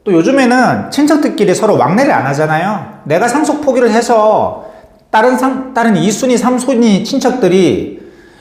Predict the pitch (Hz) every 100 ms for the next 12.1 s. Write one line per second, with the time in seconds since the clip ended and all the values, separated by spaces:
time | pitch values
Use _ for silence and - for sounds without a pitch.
0 | _ 151 151 196 233 269 262 175 214 202
1 | 160 180 254 269 247 - - 185 156 143
2 | 233 302 302 190 165 160 - 175 156 156
3 | 240 226 - 185 147 156 165 147 - -
4 | - - - _ - 185 226 196 233 160
5 | - - 214 269 269 160 143 180 131 92
6 | - - - - _ _ _ _ _ _
7 | _ _ _ - - - - - 165 175
8 | 185 196 226 247 220 202 160 170 185 156
9 | - 175 190 139 - - - - 208 214
10 | 175 - 143 139 143 139 127 139 - 123
11 | 147 190 - - - - 123 113 110 -
12 | -